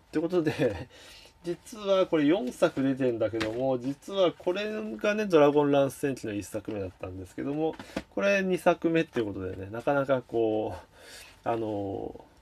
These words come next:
ね、全部エーディーアンドディーで買ってきたけど、実はいろいろこう、シリーズというか分派してるみたいなね、ことがわかるタイトルだったりします。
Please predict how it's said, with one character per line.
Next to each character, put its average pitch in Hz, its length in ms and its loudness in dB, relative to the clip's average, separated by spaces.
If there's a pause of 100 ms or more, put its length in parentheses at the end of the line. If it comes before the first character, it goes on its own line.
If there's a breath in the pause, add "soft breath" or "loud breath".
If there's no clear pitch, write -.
(760 loud breath)
ね、 120 120 -4
全 160 280 4
部 123 140 -2
エ 143 180 4
ー 143 60 2
デ 151 80 4
ィ 156 60 10
ー 156 100 8
ア - 20 4
ン 147 60 2
ド 147 100 2
デ 143 80 6
ィ 151 60 8
ー - 20 8
で 127 120 2
買 117 160 -8
っ - 20 -12
て 120 120 -2
き - 60 -10
た 117 100 2
け 101 60 -6
ど、 98 140 -6
実 113 320 -6
は 113 140 6
い 117 100 0
ろ 117 120 2
い 120 60 2
ろ 113 140 0
こ 107 320 -2
う、 - 520 -16
シ - 200 -14
リ 131 160 6
ー 120 40 -4
ズ 113 80 -16
と 127 80 -4
い 120 40 0
う 107 40 -8
か 104 80 -4
分 101 260 -4
派 110 180 -4
し - 60 -14
て 107 120 -4
る 104 100 -4
み 90 120 -8
た - 120 -10
い 95 60 -10
な 95 60 -14
ね、 101 240 -14
こ - 100 -12
と 117 160 -2
が 98 180 -4 (500 loud breath)
わ 113 120 -4
か 113 140 -4
る 90 100 -8
タ 101 140 -8
イ 92 60 -10
ト - 120 -14
ル 104 80 -8
だ 110 60 0
っ 104 120 -10
た 156 100 0
り 165 100 0
し - 160 -16
ま - 120 -16
す。 - 360 -20